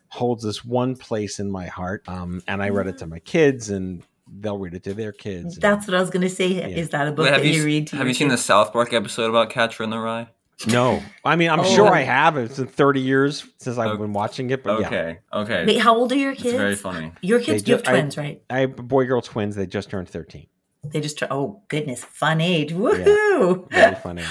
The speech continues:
Speaker 1: yeah.
Speaker 2: <laughs> Yeah. No, it is. It's a gr-, every age is great. I wanna just ask on that. So you were our concert pianist. Favorite song?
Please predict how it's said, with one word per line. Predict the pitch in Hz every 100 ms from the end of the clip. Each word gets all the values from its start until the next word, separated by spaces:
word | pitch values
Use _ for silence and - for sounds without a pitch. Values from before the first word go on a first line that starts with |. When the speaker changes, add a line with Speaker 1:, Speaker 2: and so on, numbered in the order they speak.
| - -
Speaker 1:
yeah. | 92 87
Speaker 2:
<laughs> | 107
Yeah. | 202 - - - -
No, | 226 190
it | 202 320
is. | 339 294
It's | 233 -
a | 202
gr-, | 180
every | - 175 185 170
age | 165
is | 165
great. | - 156 147 - - - - - -
I | 165 185 196 202
wanna | 160 165 170
just | 165 160
ask | 147 143 - 156
on | 160 160
that. | 165 175 147 -
So | 170 165 _ _
you | 151 139 175 190 170 110 -
were | 151 151 156 - _ _ _ -
our | 151 151 180 208 - -
concert | - 170 160 170 -
pianist. | 180 160 139 151 - -
Favorite | - - 170 160 165
song? | - 165 160 151